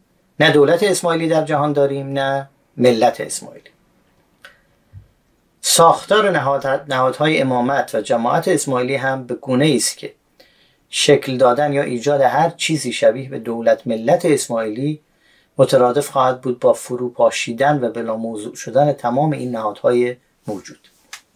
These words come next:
تنها نهاد دیگری که با دولت پرتغال توافق مشابهی دارد، واتیکان یا کلیسای کاتولیک است. حالا چرا این تحول مهم است؟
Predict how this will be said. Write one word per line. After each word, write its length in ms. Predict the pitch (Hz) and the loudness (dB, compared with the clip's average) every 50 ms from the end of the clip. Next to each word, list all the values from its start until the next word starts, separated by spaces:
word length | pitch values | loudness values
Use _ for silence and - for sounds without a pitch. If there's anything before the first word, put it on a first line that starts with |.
| _ _ _ _ _ _ _ _ _ _ _ _ _ _ _ _ _ _ _ _ _ _ _ _ _ - - - _ _ _ _ _ _ _ _ _ _ _ - | _ _ _ _ _ _ _ _ _ _ _ _ _ _ _ _ _ _ _ _ _ _ _ _ _ -20 -20 -20 _ _ _ _ _ _ _ _ _ _ _ 0
تنها 300 | - 165 170 160 143 170 | 4 4 6 6 4 4
نهاد 540 | 165 165 165 165 156 139 180 214 226 214 214 | 2 2 0 0 2 2 2 2 2 2 2
دیگری 480 | 196 147 156 143 147 165 160 147 131 | 2 0 0 0 0 0 0 0 -2
که 120 | 120 - 127 | -2 -4 -2
با 160 | 117 127 131 | -2 -2 -2
دولت 480 | 123 123 143 139 135 135 175 180 180 | 0 0 0 0 2 2 0 2 2
پرتغال 460 | 175 156 - 135 123 127 - 135 147 147 | 0 -2 -2 -4 -4 -4 -2 -2 -2 0
توافق 380 | - 127 123 123 117 - 151 | 0 0 0 0 0 -2 -2
مشابهی 580 | 151 143 135 120 - - 113 113 120 120 113 117 | -2 -2 -2 -2 0 0 0 0 0 -2 -2 0
دارد، 360 | 117 117 110 123 147 151 139 | 2 2 4 4 2 0 0
واتیکان 440 | 123 123 110 - - - 139 143 143 | 0 -2 -2 -2 -4 -4 -2 -2 0
یا 100 | 139 135 | 0 -2
کلیسای 560 | 123 - 120 107 104 - 120 123 127 131 127 | -2 -4 -8 -6 -4 0 0 0 0 -2 -4
کاتولیک 520 | 123 - - - - - - - - - - | -4 -4 -4 -4 -4 -8 -12 -14 -16 -20 -20
است. 180 | _ _ - _ _ _ _ - - - - | _ _ -20 _ _ _ _ -20 -16 -4 2
حالا 140 | 165 180 185 | 4 4 6
چرا 160 | 180 - 214 | 6 4 4
این 140 | 214 208 190 | 4 4 2
تحول 340 | - 151 151 143 139 147 143 | 0 0 0 0 0 0 0
مهم 320 | 143 135 127 123 123 120 | 0 0 0 0 -2 -2
است؟ 360 | 117 117 117 - - - _ | -4 -4 -6 -8 -12 -18 _